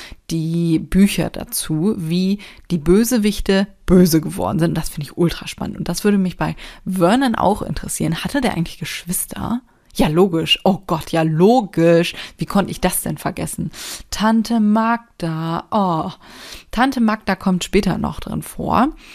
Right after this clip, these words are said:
Ähm, aber die ist auch so. Und dann frage ich mich, wo haben die das her? Das müssen sie ja vermutlich von den Eltern haben.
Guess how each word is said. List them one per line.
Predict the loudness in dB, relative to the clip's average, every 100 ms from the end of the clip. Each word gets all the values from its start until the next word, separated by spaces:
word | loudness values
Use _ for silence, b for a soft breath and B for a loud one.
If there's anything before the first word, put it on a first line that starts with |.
| B B B _ 0
Ähm, | 2 4 4 2 2 0 -4
aber | -4 -2
die | -2
ist | -4
auch | -4 -4
so. | -4 -6 -8 -12 -14 -14 -20 B B B B B B _ _ _
Und | 2
dann | 2
frage | 2 0
ich | 2
mich, | 2
wo | 2 2 2
haben | 2
die | 2
das | -2 -2 0
her? | 0
Das | 0
müssen | 0 2
sie | 2
ja | 0
vermutlich | -2 -4 -2 0 2 6 4 4 -2 0 -2 -6 -10
von | -4 -2
den | -2
Eltern | -2 -4 -4 -6 -6
haben. | -6 -6 -6 -10